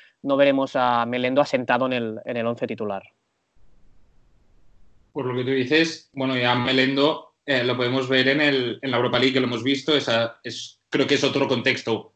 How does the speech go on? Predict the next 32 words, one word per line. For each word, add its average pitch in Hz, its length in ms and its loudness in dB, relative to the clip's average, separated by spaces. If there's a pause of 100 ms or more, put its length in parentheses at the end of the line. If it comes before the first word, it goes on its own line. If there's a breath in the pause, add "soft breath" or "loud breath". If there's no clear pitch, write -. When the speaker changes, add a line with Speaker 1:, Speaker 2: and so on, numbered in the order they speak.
(140)
Speaker 2:
muy 147 240 2
diferente 127 400 2
al 117 100 0
de 120 60 0
la 113 120 0
Liga, 131 260 0
porque 117 240 -6
quieras 113 240 -6
o - 20 -8
no, 120 300 -6 (420)
en 123 160 -6
la 123 80 0
Liga, 127 280 2
en 117 120 -4
cuanto 123 240 -4
a 123 60 -2
resultados, 123 600 -2
no 123 140 -8
están 120 320 -6
siendo 123 300 -2
los 113 100 -2
mejores, 135 640 -2 (1200)
pero, 127 540 2
pero 123 160 0
yo 120 220 -2
creo 135 160 2
que 139 100 4
Melendo 131 360 2
está 127 200 -2
llamado 131 280 0
a 127 40 0
ser 127 340 -6